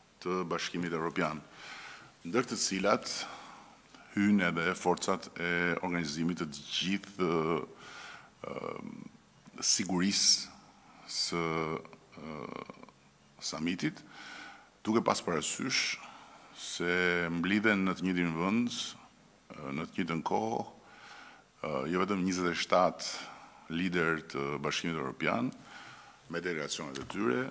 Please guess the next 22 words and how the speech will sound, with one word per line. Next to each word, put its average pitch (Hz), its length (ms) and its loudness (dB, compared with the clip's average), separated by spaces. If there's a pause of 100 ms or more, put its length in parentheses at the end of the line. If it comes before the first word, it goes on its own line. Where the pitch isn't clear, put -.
(440)
por 87 240 0
edhe, 85 640 0
e, - 760 -16 (120)
delegacionet 85 720 -2
e 73 60 -2 (100)
vet, 95 380 2 (500)
e, 69 140 -8 (260)
Brukselit, 87 640 0 (240)
delegacioni 80 720 -4 (260)
i, 73 140 -4 (180)
e, - 720 -16
presidentit 78 480 0
të 104 80 -2
Këshillit 107 240 0
Evropian, 104 480 0
delegacioni 80 640 -4
i - 20 -12
presidentes 92 800 -2
së 98 160 -2
Komisionit 95 460 -2
Evropian, 110 340 -4 (720)
pa 123 140 10